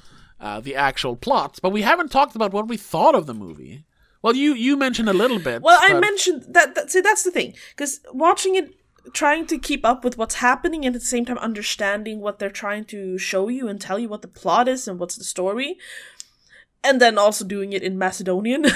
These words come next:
Speaker 1: Yeah.
Speaker 2: <laughs> It, it made it kind of difficult to keep track of what's happening and, and understand everything. So for me, it wasn't the best movie to watch.
Speaker 1: No.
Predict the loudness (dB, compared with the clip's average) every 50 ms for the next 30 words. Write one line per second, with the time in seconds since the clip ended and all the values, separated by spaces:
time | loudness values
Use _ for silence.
0 | 4 4 4 4 4 2 -2 -6 -4 -4 -6 -6 -6 -10 -18 -14 -12 -10 -10 -10
1 | -10 -12 -12 -14 -18 -20 -20 -20 _ 0 4 6 8 10 10 10 8 6 2 0
2 | 0 0 0 0 2 4 2 2 2 0 -6 -12 -10 -4 -2 -2 0 0 0 0
3 | 0 -2 -4 -6 -6 -6 -10 -10 -10 -10 -4 0 0 0 0 0 -6 -6 -4 0
4 | 0 0 0 0 -4 -4 -4 -6 -6 -4 -4 -4 -4 -4 -6 -6 -4 -2 -2 -2
5 | -2 -4 -6 -4 -2 -2 0 0 0 0 -2 -2 -2 -6 -8 -6 -8 -8 -6 -8
6 | -10 -12 -14 -20 -20 -20 -20 -20 -20 -20 -20 _ _ _ -2 0 0 0 0 0
7 | -4 -2 -4 -4 -2 -2 0 2 2 2 0 0 -4 -6 -8 -8 -4 -4 -4 -2
8 | -2 -6 -8 -8 -8 -6 -4 -4 -4 -4 -6 -8 -10 -12 -12 -18 -18 -14 -8 -4
9 | 0 0 0 0 0 -6 -6 -6 -4 -4 -6 -8 -12 -14 -10 -8 -8 -8 -8 -10
10 | -12